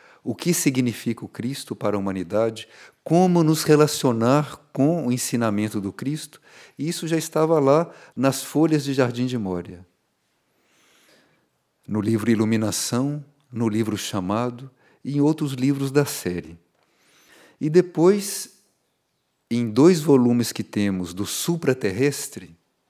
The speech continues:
que já são uma instrução mais avançada, se relaciona à vida interior, Então temos Supraterrestre um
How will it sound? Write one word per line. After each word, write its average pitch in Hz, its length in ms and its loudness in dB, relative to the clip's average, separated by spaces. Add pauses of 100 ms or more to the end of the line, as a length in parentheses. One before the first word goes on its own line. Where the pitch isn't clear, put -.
(400)
que 92 140 -10
já 95 100 -2
são 101 540 -4 (800)
uma 90 580 -4
instrução 98 560 -6
mais 98 240 -2
avançada, 107 720 -6 (960)
se - 220 -10
relaciona 101 640 -2
à 95 40 2
vida 123 380 0
interior, 107 680 -2 (540)
Então 110 140 -6
temos 107 400 -2
Supraterrestre 101 1200 0
um 143 160 0